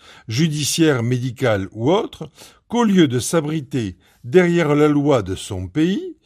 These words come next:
il devrait prendre le risque de suivre un chemin illégal au prétexte que la loi nationale des Français qui l'a en charge le permettrait,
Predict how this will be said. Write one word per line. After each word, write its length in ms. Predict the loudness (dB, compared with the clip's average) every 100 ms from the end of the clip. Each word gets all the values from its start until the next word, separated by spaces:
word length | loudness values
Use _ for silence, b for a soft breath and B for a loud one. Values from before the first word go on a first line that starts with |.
| b b _
il 240 | 0 2
devrait 640 | 6 4 4 -2 -2 -2 -8 b b b
prendre 460 | -4 0 0 0 0
le 100 | 0
risque 400 | 0 -2 -4 -8
de 160 | -4
suivre 400 | -4 -4 -4 -2
un 80 | -2
chemin 460 | -2 -4 -2 -2 -4 _ -4
illégal 760 | 0 2 2 2 2 2 -4 -12 B B B 0
au 120 | 2
prétexte 720 | 4 0 2 0 0 -4 -6
que 120 | -2
la 160 | 0 2
loi 240 | 2 2
nationale 720 | 0 -2 -2 -4 -2 -2 -4
des 160 | -2 -2
Français 640 | -2 -6 -6 -4 -4 -6 b b _
qui 160 | 2
l'a 140 | 4 4
en 100 | 2
charge 460 | 0 0 0 -2
le 80 | -6
permettrait, 720 | -2 0 0 -2 -4 -4 -4